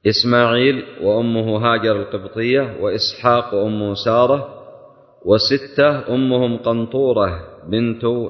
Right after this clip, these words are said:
يقطن الكنعانية، تزوج إبراهيم بعد وفاة سارة. ويعقوب، أي وصى بها يعقوب أيضًا بنيه،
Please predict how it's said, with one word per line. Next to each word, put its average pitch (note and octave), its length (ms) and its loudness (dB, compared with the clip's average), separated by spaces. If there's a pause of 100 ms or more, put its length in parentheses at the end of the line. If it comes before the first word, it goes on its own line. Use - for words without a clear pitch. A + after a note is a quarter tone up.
(540)
يقطن G#2 640 0
الكنعانية، G#2 1120 -2 (2250)
تزوج C3+ 520 4
إبراهيم C3 500 4
بعد B2 200 2
وفاة A#2 500 2 (120)
سارة. F2+ 360 -4 (2250)
ويعقوب، C3+ 680 4 (720)
أي D#2+ 180 -4
وصى D#2+ 500 -6
بها F2 360 -8 (300)
يعقوب D#2 500 -4
أيضًا E2+ 260 -4
بنيه، E2 440 -8